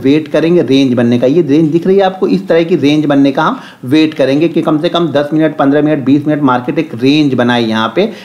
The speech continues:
range बनाने के बाद में अगर वो breakout करेगा या breakdown करेगा तो हम वहाँ पे ट्रेड लेंगे। मान लीजिए हम open होते हैं पैंतीस दो सौ के आसपास में, पैंतीस दो सौ के आसपास में हम यहाँ पे पन्द्रह बीस मिनट sustain हो जाते हैं, पैंतीस दो सौ से पैंतीस तीन सौ, पैंतीस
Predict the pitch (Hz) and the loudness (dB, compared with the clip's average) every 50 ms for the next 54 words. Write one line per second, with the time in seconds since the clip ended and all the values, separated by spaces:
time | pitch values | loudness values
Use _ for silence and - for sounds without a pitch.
0 | - - 127 139 156 165 170 175 147 135 143 135 135 135 143 165 175 170 185 165 | -14 -4 -2 2 2 2 2 0 0 0 0 0 0 0 0 0 0 0 -2 -2
1 | 127 123 123 135 151 160 165 190 196 - - 147 151 165 160 156 165 147 127 143 | 0 0 0 0 0 -2 -2 -2 -2 -2 -2 0 0 0 2 0 0 0 0 0
2 | 143 143 - 147 147 156 156 - - 156 160 165 165 175 170 170 160 135 - 131 | 0 0 0 0 0 0 -2 -2 -2 0 0 0 2 2 2 0 0 -2 -2 -2
3 | 135 131 127 139 143 147 143 147 135 135 143 156 156 - 131 143 147 139 123 120 | -2 0 0 0 0 0 -2 0 0 0 0 -2 -2 -2 -2 0 0 0 0 0
4 | 120 120 131 123 120 113 110 107 101 107 107 104 104 101 - - - - - - | 0 -2 -4 -4 -2 -2 -2 0 0 -2 -4 -4 -6 -8 -10 -14 -20 -10 -4 -2
5 | 165 180 190 190 190 196 170 180 185 170 151 - 180 170 170 170 175 180 175 175 | 0 0 0 0 0 0 0 2 2 0 0 2 2 0 0 2 0 0 0 0
6 | 160 135 131 127 170 147 120 131 135 131 131 165 156 147 180 165 - 113 120 123 | -2 -2 0 0 0 0 0 0 0 0 2 0 0 0 0 -2 0 0 -2 -2
7 | 123 - - 160 156 156 160 175 185 185 - - - - - 156 156 151 175 170 | -4 -2 -2 -2 -2 0 -2 -4 -4 -4 -6 -12 -20 -6 -4 -2 -2 0 0 0
8 | 143 156 156 156 175 170 156 170 151 139 139 139 - - - - 196 165 147 156 | 0 0 0 2 0 0 0 0 0 0 -2 -2 -2 -4 -4 -2 -2 -2 0 2
9 | 156 147 143 139 139 156 156 - 147 135 139 151 143 131 143 139 143 147 147 143 | 2 2 2 0 0 -2 -4 -2 -2 0 0 0 2 2 0 0 0 0 -2 -2
10 | 143 - 127 120 123 - 143 151 143 139 143 143 139 139 156 147 139 - 127 117 | -2 -2 -4 -4 -2 -2 0 2 2 2 2 2 0 0 -2 -4 -2 -2 -4 -2
11 | 117 143 123 123 131 127 139 135 127 139 131 131 123 120 135 135 131 131 - 123 | -2 -2 0 0 0 0 0 -2 -2 -2 -2 -2 -2 0 -2 -2 -2 0 2 2
12 | 127 127 123 120 131 131 131 127 131 - - - - _ - 131 131 120 135 139 | 2 2 2 0 0 2 2 2 0 -4 -10 -20 -12 _ -4 -4 -2 -2 -2 -2